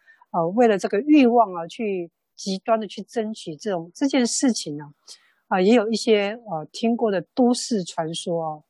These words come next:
我相信你们看老高的人应该都知道什么叫都市传说。就是说他们认为这个婚姻制度啊，还有这些欲望的追求啊，是，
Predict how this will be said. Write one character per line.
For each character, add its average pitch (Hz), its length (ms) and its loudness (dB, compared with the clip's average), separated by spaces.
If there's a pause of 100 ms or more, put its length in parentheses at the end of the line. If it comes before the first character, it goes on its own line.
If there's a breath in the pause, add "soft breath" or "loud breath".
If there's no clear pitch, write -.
(540)
我 180 140 -2
相 233 180 2
信 240 120 4
你 202 60 2
们 185 140 -4
看 214 160 -2
老 165 200 0
高 196 180 -2
的 190 100 -4
人 170 180 -4
应 180 80 -6
该 190 140 -2
都 185 180 -4
知 175 200 -6
道 170 180 0
什 160 140 -6
么 160 100 -2
叫 175 180 -2
都 180 280 -4
市 170 200 -6
传 147 300 -10
说。 151 260 -10 (920 loud breath)
就 302 140 4
是 294 60 0
说 311 280 4 (160)
他 349 100 2
们 320 100 6
认 320 200 4
为 269 80 2
这 262 100 -4
个 240 140 2
婚 277 200 2
姻 269 200 6
制 247 200 -4
度 202 200 -6
啊， 156 200 -6 (220)
还 233 100 0
有 208 60 2
这 226 100 -4
些 233 140 0
欲 285 220 6
望 240 180 4
的 185 100 -2
追 202 220 -2
求 160 240 -10
啊， 147 180 -16 (840)
是， 226 340 4